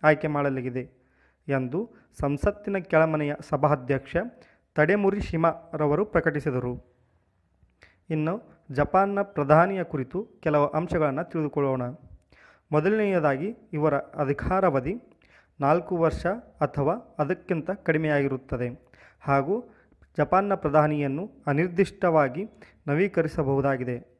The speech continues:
ಅಂದರೆ ಒಂದು ಎಷ್ಟು ಬೇಕರೆ, ಬೇಕಾದರೂ ಅವರನ್ನು ಆಯ್ಕೆ ಮಾಡಬಹುದು ಹಾಗೂ ಪ್ರತಿ ನಾಲ್ಕು ವರ್ಷಕ್ಕೊಮ್ಮೆ ಅವರನ್ನು ರಿನ್ಯೂವಲ್ ಮಾಡಲಾಗುತ್ತದೆ. ಆದರೆ ಅವದೇ ಪ್ರಧಾನಿಯನ್ನು ಪುನಃ ಆಯ್ಕೆ ಮಾಡಲಾಗುತ್ತದೆ. ಇನ್ನು ಎರಡನೆಯ ಅಂಶ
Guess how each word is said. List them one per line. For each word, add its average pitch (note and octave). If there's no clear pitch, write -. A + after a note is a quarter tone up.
ಅಂದರೆ D3
ಒಂದು D3+
ಎಷ್ಟು E3
ಬೇಕರೆ, E3+
ಬೇಕಾದರೂ E3
ಅವರನ್ನು D#3+
ಆಯ್ಕೆ D3+
ಮಾಡಬಹುದು D3
ಹಾಗೂ D#3
ಪ್ರತಿ D#3+
ನಾಲ್ಕು F3
ವರ್ಷಕ್ಕೊಮ್ಮೆ D#3+
ಅವರನ್ನು D3+
ರಿನ್ಯೂವಲ್ F#3
ಮಾಡಲಾಗುತ್ತದೆ. C#3
ಆದರೆ D#3+
ಅವದೇ D3+
ಪ್ರಧಾನಿಯನ್ನು E3+
ಪುನಃ F3
ಆಯ್ಕೆ F3+
ಮಾಡಲಾಗುತ್ತದೆ. C#3+
ಇನ್ನು C#3
ಎರಡನೆಯ F3
ಅಂಶ D#3+